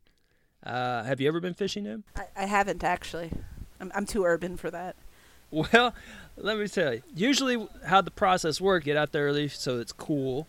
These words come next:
Speaker 1: When I used to go, I used to catch a couple crappie. I catch a few perch. Uh, you get the occasional catfish. But typically you would always catch a ton of bug bites.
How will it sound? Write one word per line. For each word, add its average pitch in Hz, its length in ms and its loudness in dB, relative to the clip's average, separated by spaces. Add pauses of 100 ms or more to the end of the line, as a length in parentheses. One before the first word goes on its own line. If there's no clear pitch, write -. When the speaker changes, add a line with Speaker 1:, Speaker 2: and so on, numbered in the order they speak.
Speaker 1:
When 185 160 0
I 220 60 6
used 196 200 2
to 160 60 -12
go, 156 240 2
I 156 60 2
used 151 240 -4
to - 40 -20
catch 156 240 -4
a - 40 -12
couple 160 300 -8
crappie. 143 640 -2 (180)
I - 100 -10
catch - 340 -6
a - 20 -20
few 143 220 -4
perch. - 560 -2 (480)
Uh, 127 260 -2
you 131 120 -4
get 143 200 2
the 127 80 -4
occasional 143 540 2
catfish. 147 840 2 (640)
But 117 280 -2 (600)
typically 254 540 8
you 233 140 4
would 220 220 8 (120)
always 226 480 10
catch 156 420 2 (260)
a 156 80 4
ton 190 300 4
of 143 140 -4
bug 143 240 4
bites. 120 320 -8